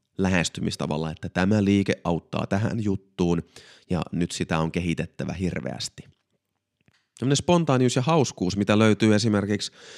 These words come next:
kuuluisan Westside Barbellin treenimetodista, jossa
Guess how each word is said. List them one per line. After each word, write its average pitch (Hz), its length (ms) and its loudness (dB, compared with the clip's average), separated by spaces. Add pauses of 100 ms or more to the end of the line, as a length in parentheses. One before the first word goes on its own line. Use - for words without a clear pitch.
(220)
kuuluisan 110 480 4
Westside 113 480 2 (140)
Barbellin 92 640 2
treenimetodista, 87 1300 -2
jossa 82 300 -4